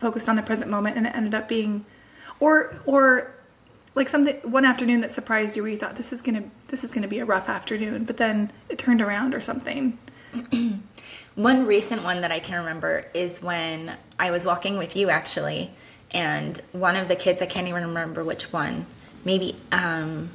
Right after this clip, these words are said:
Speaker 2: maybe Ellie, was starting to exhibit, like, signs of a cold or something like that.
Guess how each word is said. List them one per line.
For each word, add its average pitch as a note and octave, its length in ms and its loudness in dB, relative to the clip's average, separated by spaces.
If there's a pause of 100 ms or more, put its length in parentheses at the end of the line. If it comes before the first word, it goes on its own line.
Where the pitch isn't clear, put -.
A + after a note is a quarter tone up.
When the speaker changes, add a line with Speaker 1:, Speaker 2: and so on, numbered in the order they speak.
Speaker 2:
maybe G#3 320 2
Ellie, F3 440 2 (440)
was F#3+ 280 4
starting F3+ 540 2
to D#3+ 320 -4
exhibit, D#3 580 -4
like, - 400 -6
signs E3+ 480 2
of E3 100 -4
a E3+ 60 -4
cold F3 520 -2 (640)
or F#3+ 120 0
something G3+ 320 -4
like F3+ 240 -4
that. G#3 320 2